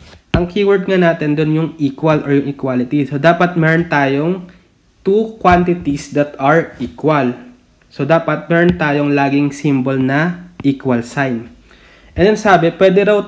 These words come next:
to between two numbers. So, for example, uh, two plus one is equal to three plus zero. So, two plus one is equal to three plus zero.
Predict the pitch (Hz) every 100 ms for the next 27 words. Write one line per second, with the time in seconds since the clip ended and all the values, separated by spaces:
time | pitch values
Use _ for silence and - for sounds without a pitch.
0 | 165 151 170 202 - - - _ 185 190
1 | 185 165 175 175 190 208 175 143 139 175
2 | 160 - - - _ - 151 139 151 147
3 | 175 208 202 127 113 113 117 120 117 127
4 | - _ 208 220 220 220 190 175 175 -
5 | 170 180 170 170 170 170 139 139 147 147
6 | 147 139 139 - 147 143 139 135 139 -
7 | 160 156 156 151 123 175 190 127 117 -
8 | - - _ _ _ - 117 - 127 127
9 | 190 202 208 208 - 175 175 - 165 156
10 | 151 147 139 139 139 135 131 127 143 139
11 | 139 139 143 143 151 151 147 - 131 127
12 | 131 - 143 127